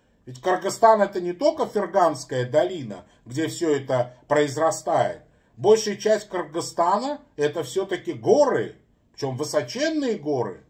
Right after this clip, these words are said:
И в первой половине двадцатого века именно вот эти вот учёные, армяне, агрономы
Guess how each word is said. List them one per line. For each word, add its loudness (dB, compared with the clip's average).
И -14
в -16
первой 0
половине 2
двадцатого 0
века -4
именно -2
вот -4
эти -4
вот -2
учёные, -2
армяне, 0
агрономы -4